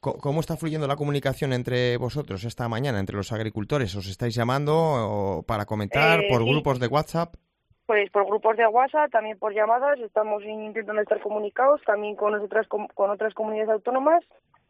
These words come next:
Speaker 2: y un poco con todos, la verdad. Pero
Speaker 1: Ujú.
Speaker 2: vaya, creo que todos se, se sienten igual y de ahí el movimiento de ir el domingo a Logroño.
Speaker 1: El titular a esta hora, los agricultores riojanos van a acampar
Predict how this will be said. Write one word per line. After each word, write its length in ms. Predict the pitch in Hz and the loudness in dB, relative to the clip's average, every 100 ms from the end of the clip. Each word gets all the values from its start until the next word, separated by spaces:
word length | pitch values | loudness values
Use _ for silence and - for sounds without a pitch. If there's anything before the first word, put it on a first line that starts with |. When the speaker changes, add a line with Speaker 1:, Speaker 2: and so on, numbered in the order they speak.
| _ | _
Speaker 2:
y 260 | - 208 208 | -4 0 0
un 120 | 208 | 2
poco 880 | 202 196 196 190 185 175 165 170 - _ | 0 4 6 8 6 4 2 -4 -12 _
con 180 | 196 185 | -6 -2
todos, 320 | 170 160 156 | -2 -4 -4
la 80 | 180 | -2
verdad. 280 | 170 175 170 - | 0 2 0 0
Pero 180 | 180 | 4
Speaker 1:
Ujú. 80 | 185 | 6
Speaker 2:
vaya, 180 | 190 170 165 _ _ _ _ | 6 4 -2 _ _ _ _
creo 220 | 208 208 | 4 6
que 340 | 208 202 202 190 | 8 6 6 6
todos 320 | 208 208 202 | 6 6 6
se, 160 | 208 - | 4 2
se 160 | 220 | 2
sienten 360 | 208 220 - 214 | 2 2 4 4
igual 480 | - 226 277 349 349 - | 2 0 0 0 -4 -12
y 520 | - 208 202 202 196 190 | 0 2 4 4 4 2
de 160 | 202 190 | 2 2
ahí 180 | 185 196 | 4 2
el 60 | 185 | 0
movimiento 560 | 180 180 180 175 180 | -2 0 -4 2 2
de 400 | 185 180 170 - - | 4 2 0 -4 0
ir 160 | 202 | 4
el 80 | 180 | 4
domingo 260 | 175 175 165 | 4 2 2
a 20 | |
Logroño. 340 | 160 165 170 - - - _ 101 | 0 -2 -6 -12 -20 -20 _ -8
Speaker 1:
El 240 | 95 95 | -6 -2
titular 340 | 110 113 110 | -4 0 2
a 100 | 120 | 2
esta 280 | 120 - 120 | 0 0 0
hora, 260 | 135 107 - _ | 2 0 -4 _
los 240 | 95 98 107 | -6 -4 -4
agricultores 1000 | 104 98 101 92 143 160 170 - - _ _ _ - | -6 -6 -8 0 0 2 -2 -6 -18 _ _ _ -14
riojanos 540 | 107 107 98 123 101 | -8 -6 -4 -4 -2
van 140 | 123 123 | -2 -4
a 40 | |
acampar 600 | 107 98 139 160 170 - | -4 -4 0 0 0 -6